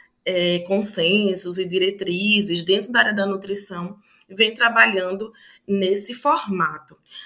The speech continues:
Bom, então o que seria, né, trabalhar, né, baseado em evidência? É importante a gente deixar claro que não é apenas a gente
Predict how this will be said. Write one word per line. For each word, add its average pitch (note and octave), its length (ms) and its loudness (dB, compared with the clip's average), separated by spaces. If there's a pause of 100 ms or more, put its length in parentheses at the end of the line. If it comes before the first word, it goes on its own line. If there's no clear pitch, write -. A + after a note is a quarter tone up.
Bom, G#3 220 2
então C#4+ 360 0
o E4 60 -10
que E4 140 -2
seria, G3+ 680 4
né, E3+ 260 6
trabalhar, G3+ 1000 6
né, F3+ 140 0
baseado G3 680 2
em A#3 60 0
evidência? F3 800 -6 (400)
É G3+ 60 2
importante A#3+ 460 -2
a D4 40 2
gente C#4+ 200 -4
deixar A3+ 360 2
claro G3 560 2 (320)
que C4 100 -6
não C4 240 0
é E4+ 140 8
apenas A#3+ 480 0
a A3 100 -2
gente G#3 580 0